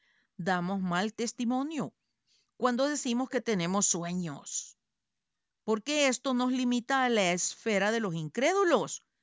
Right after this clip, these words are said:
los cuales no tienen más que vivir de sueños. Esto porque no creen en el eterno Dios ni en sus propósitos para cada humano.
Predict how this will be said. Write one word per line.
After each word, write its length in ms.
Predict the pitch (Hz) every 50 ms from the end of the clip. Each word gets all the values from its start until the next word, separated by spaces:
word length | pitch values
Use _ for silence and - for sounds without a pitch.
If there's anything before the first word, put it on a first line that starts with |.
| _ _ _ _ _
los 200 | - 262 311 302
cuales 720 | - - 311 349 330 277 254 240 240 247 - - - - - _ _ _ _ _ _ _ _ _ _ _ _ _ _ _ _ _ _ _ _ _ _ _ _ _ _ _ _ _ _ _ _ _ _ _ _ -
no 160 | 247 285 311
tienen 400 | - - 339 349 339 330 294 269
más 600 | 262 277 320 381 427 - - - - - - _ _ _ _ _ _ _ _ _ _ -
que 160 | - 254 247
vivir 420 | 240 220 214 220 254 302 330 320
de 160 | 247 240 220 208
sueños. 800 | - - 196 175 170 160 147 131 120 87 - - - - - _ _ _ _ _ -
Esto 480 | 320 320 - - _ - 220 277 - _ _ _ _ _ _ _ _ _ _ _ _ _ -
porque 360 | 240 247 247 - - 247 240
no 300 | 226 226 247 247 247 _ -
creen 1000 | 247 240 247 247 247 254 269 269 269 262 247 226 208 180 151 135 127 123 - -
en 180 | 151 156 170
el 120 | 170 156 160
eterno 500 | 165 - - 165 170 180 202 196 196 175
Dios 480 | 185 185 196 208 247 254 - - - _ _ _ _ _
ni 180 | - 254 285 277
en 120 | 240 202
sus 160 | - - 175 143
propósitos 800 | - 143 135 - - 160 185 220 220 - 240 220 - 220 208 _ -
para 240 | - 131 117 110 113
cada 420 | _ - 160 175 190 208 214 208
humano. 640 | 196 208 208 190 180 170 156 147 139 135 127 - -